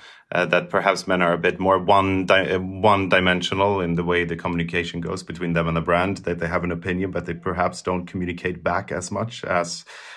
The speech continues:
as women. Um, um, that's the way I feel. I, I don't know. I can't back that up. But, uh, but I think that we, when we put things out, we hear when people like it, and we definitely hear if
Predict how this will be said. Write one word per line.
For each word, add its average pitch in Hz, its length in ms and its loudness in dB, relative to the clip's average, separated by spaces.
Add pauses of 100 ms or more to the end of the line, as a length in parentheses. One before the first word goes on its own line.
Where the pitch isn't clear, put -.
(120)
as 85 300 -2
women. 104 440 0
Um, 82 960 -4 (680)
um, - 1300 -6 (280)
that's 104 200 4
the 113 60 2
way 95 160 8
I 87 60 6
feel. - 400 -6
I, 85 380 0
I - 20 4
don't 85 80 0
know. 76 140 -6
I 87 80 -8
can't 87 200 -2
back 82 220 0
that 78 140 -4
up. 71 160 -6 (100)
But, 85 180 -4
uh, 87 600 4
but 107 180 2
I 95 80 4
think 95 160 -2
that 87 200 -2
we, 95 600 2 (380)
when 104 200 4
we 113 120 2
put 120 180 0
things 104 340 0
out, 85 360 2
we 92 240 -2
hear 87 560 0 (300)
when 92 240 -6
people 82 320 -4
like 113 260 4
it, 107 320 2
and 87 920 0
we 87 180 -4
definitely 90 320 0
hear 82 240 0
if - 320 -8